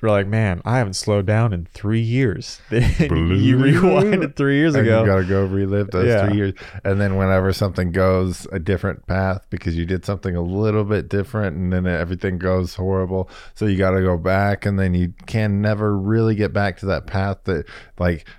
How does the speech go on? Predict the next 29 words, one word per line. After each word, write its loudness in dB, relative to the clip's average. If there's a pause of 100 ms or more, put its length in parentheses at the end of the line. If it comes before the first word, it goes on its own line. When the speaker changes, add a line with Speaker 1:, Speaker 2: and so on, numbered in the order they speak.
Speaker 2:
let's -2
say 2
you 4
met 0
your 2
wife 0
in 0
that -2
three 0
Speaker 1:
Oh, 4
Speaker 2:
years 2
and 2
Speaker 1:
man. -2 (220)
Yeah, 4
see, 0
it -2
gets -4
real 2
complicated. 0
Speaker 2:
It 2
does. 4
Speaker 1:
Pause. 4
It's -4
just -4
like, -4
"I -8
just -4
need 0
to, 0